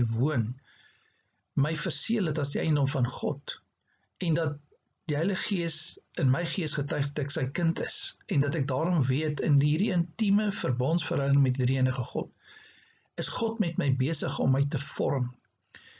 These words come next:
Daarom sal hierdie vreugde die vreugde wees wat deel is van die vrug van die Gees. Dis die Heilige Gees wat God se vreugde in my hart bring. Dis 'n diep innerlike blydskap wat uiteindelik uit dankbaarheid kom, 'n viering van die genade van God dat ek net weet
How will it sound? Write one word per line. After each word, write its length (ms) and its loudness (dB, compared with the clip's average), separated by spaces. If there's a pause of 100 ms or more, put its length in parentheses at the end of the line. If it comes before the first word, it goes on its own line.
(180)
Daarom 300 0
sal 260 -2
hierdie 280 2
vreugde 440 -2
die 120 0
vreugde 360 -2
wees 320 0
wat 140 2
deel 180 0
is 160 -4
van 120 2
die 60 2
vrug 240 -2
van 160 0
die 80 -2
Gees. 360 -6 (420)
Dis 160 -4
die 80 -2
Heilige 320 -2
Gees 300 -4
wat 140 -2
God 200 -2
se 80 -2
vreugde 400 -2
in 80 4
my 80 2
hart 320 -2
bring. 220 4 (460)
Dis 200 0
'n 160 4
diep 320 0
innerlike 680 2 (160)
blydskap 600 0 (140)
wat 180 -2
uiteindelik 380 2
uit 240 2
dankbaarheid 640 2
kom, 240 4 (560)
'n 100 0
viering 600 2
van 320 2
die 120 6
genade 580 2
van 220 2
God 280 0
dat 160 0
ek 140 -2
net 260 2
weet 340 0